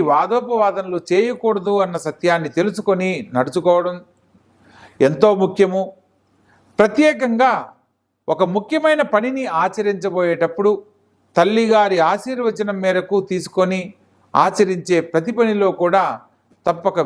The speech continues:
విజయ ఫలితాలు పొందుతారు అన్న విషయాన్ని మనం తెలుసుకోవచ్చు. ఈ రాశి వారికి గ్రహణ పట్టు విడుపు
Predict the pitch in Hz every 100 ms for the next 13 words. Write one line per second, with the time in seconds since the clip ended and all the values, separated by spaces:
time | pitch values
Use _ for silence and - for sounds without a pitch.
0 | 131 165 254 233 220 180 190 175 175 156
1 | 170 175 170 165 165 156 147 135 - 156
2 | 147 143 147 262 - _ _ _ 139 143
3 | 143 147 139 127 - 127 - _ _ _
4 | _ _ _ _ _ _ _ _ _ _
5 | _ _ _ _ - 226 277 226 254 285
6 | 254 233 220 170 233 233 - _ _ _
7 | _ _ _ _ _ - 196 233 294 -
8 | 220 220 269 247 220 185